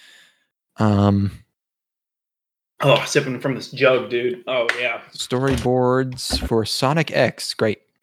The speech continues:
Speaker 2: Nice.
Speaker 1: Cool.
Speaker 2: Excellent
Speaker 1: Um,
Speaker 2: pedigree.
Speaker 1: Mm-hmm. So, it's based on a manga. And, um,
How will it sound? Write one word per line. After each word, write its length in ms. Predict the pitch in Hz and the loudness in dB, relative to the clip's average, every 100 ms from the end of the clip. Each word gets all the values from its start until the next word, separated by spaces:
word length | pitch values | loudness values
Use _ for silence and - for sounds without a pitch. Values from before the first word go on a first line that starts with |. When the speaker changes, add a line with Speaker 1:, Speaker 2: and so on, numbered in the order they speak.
| - - - _ - | -18 -18 -20 _ -2
Speaker 2:
Nice. 480 | 185 139 - - - _ _ - | 0 0 -2 -8 -12 _ _ -4
Speaker 1:
Cool. 200 | 143 104 - 123 | -4 -4 -8 -2
Speaker 2:
Excellent 380 | 123 123 123 | 2 4 2
Speaker 1:
Um, 40 | 123 | 2
Speaker 2:
pedigree. 420 | 135 127 113 87 - _ _ - | 2 0 -2 -8 -12 _ _ -4
Speaker 1:
Mm-hmm. 420 | 127 117 120 135 120 - - - - - - _ _ _ _ | -2 0 2 2 0 -6 -18 -16 -16 -18 -20 _ _ _ _
So, 1000 | - - 131 131 131 135 139 156 175 196 156 _ _ _ _ _ - | -4 2 4 6 4 4 4 4 2 0 -4 _ _ _ _ _ -4
it's 140 | 120 | 0
based 220 | 131 147 | 2 2
on 60 | 135 | 2
a 40 | |
manga. 420 | 120 113 110 123 131 _ _ _ _ _ _ _ _ - | 2 2 2 0 -4 _ _ _ _ _ _ _ _ -2
And, 260 | 123 127 | 2 4
um, 380 | 131 127 123 120 | 4 4 2 -2